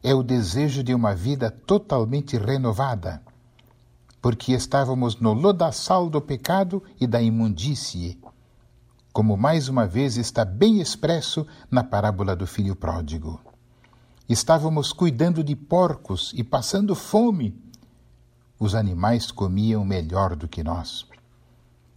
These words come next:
Por isso, ao voltarmos à casa do Pai,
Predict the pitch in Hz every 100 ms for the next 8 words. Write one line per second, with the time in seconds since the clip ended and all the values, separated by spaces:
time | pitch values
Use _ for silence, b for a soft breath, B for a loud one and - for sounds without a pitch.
0 | _ _ - 104 123 131 - 131 117 -
1 | b b b 117 117 92 110 - 123 117
2 | 101 92 95 - 92 87 85 - 98 98
3 | 95